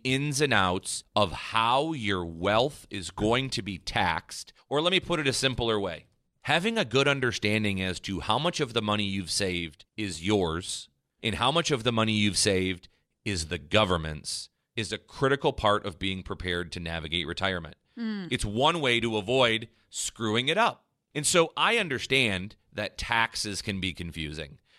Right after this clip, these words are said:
Speaker 1: I understand that for many of us, when we start talking about taxes, it's like watching paint dry. I get that.
Speaker 2: <laughs>
Speaker 1: But here's what I do know. As a retirement-focused advisor who,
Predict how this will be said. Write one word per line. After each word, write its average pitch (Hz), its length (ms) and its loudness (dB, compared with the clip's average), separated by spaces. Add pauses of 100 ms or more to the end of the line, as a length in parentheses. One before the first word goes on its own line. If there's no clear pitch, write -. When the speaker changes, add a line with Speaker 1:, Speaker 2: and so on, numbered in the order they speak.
Speaker 1:
I 175 240 0
understand 131 580 0
that 107 120 -2
for 101 100 -2
many 120 280 4
of 90 100 2
us, 90 160 2
when 98 100 -2
we 131 100 0
start 117 260 0
talking 107 260 2
about 90 180 -2
taxes, 113 580 0 (460)
it's 110 140 -2
like 107 120 -2
watching 107 300 2
paint 113 260 -2
dry. 80 280 -6 (260)
I 117 60 -2
get - 160 2
that. - 340 -2
Speaker 2:
<laughs> 220 140 -10 (300)
Speaker 1:
But 165 120 4
here's 220 420 0
what 190 120 4
I 156 100 4
do 135 240 0
know. 107 320 2
As 107 180 -2
a 131 60 -2
retirement-focused 139 1200 -4
advisor 95 640 0
who, 95 420 -6